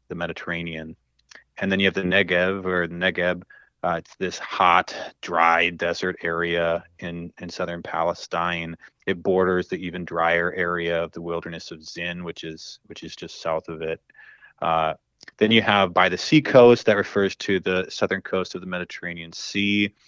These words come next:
Uh, and you have the Philistines who, who occupy that area.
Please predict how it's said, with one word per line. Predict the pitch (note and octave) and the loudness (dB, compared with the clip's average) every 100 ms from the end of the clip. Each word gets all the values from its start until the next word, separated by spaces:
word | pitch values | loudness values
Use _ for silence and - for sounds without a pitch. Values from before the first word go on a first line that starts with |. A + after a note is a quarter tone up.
| _ _ - | _ _ -6
Uh, | D#2+ E2 E2 E2 - | 0 2 2 0 -6
and | E2+ | -6
you | E2+ | -6
have | E2 | -6
the | |
Philistines | E2+ F2 F2+ - F2+ E2+ | -6 -4 -4 -4 -8 -8
who, | - F2 E2+ | -6 -6 -8
who | - E2+ | -6 -6
occupy | E2+ E2+ - D#2+ | -6 -6 -6 -4
that | E2 E2 | -2 -4
area. | F2+ E2+ E2 E2 E2 | -4 -4 -4 -2 -2